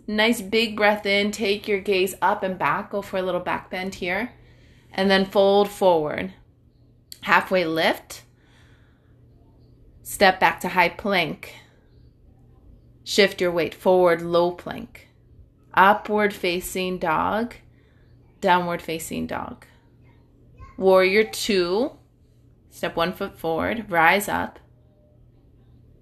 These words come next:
We'll reverse your warrior here, so front palm flips, lifts up towards the sky. As you reverse and go back through your torso, straighten out your front leg,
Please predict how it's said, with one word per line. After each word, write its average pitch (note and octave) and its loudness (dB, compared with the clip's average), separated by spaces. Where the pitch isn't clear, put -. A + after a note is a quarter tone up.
We'll G3 0
reverse F#3 4
your B3 4
warrior G3 4
here, F3 -4
so G#3 -8
front - -6
palm F3 -4
flips, A3 0
lifts F3+ -2
up - -6
towards F#3 -10
the F#3+ -10
sky. F3+ -2
As G3+ 2
you A3 -2
reverse F#3+ -2
and F3+ -8
go F#3+ -4
back F#3+ 0
through G3 -8
your F3+ -4
torso, F3 -2
straighten G3 -2
out F3+ 0
your F3 0
front E3 -6
leg, E3+ -2